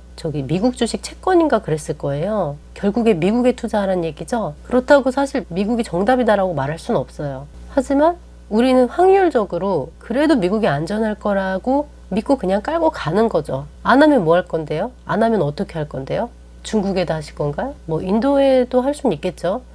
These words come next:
어차피 확률 싸움이라면 저는 미국에 투자하는 거예요. 저도 한참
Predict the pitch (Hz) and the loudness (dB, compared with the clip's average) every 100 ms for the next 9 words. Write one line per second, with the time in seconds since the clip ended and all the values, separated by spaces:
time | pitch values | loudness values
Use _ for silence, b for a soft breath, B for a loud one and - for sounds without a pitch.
0 | B B B B 190 196 269 254 269 302 | B B B B 0 4 4 4 2 2
1 | 285 277 285 285 220 180 208 - 220 240 | 2 4 4 4 2 0 -2 -2 0 0
2 | 170 180 180 - - 226 226 226 170 147 | 0 -4 -6 -10 -6 -4 -2 -4 -4 -4
3 | 147 156 147 - - 190 185 202 294 320 | -4 -4 -8 -10 -6 -2 0 2 2 2
4 | - 220 226 185 | 0 2 2 0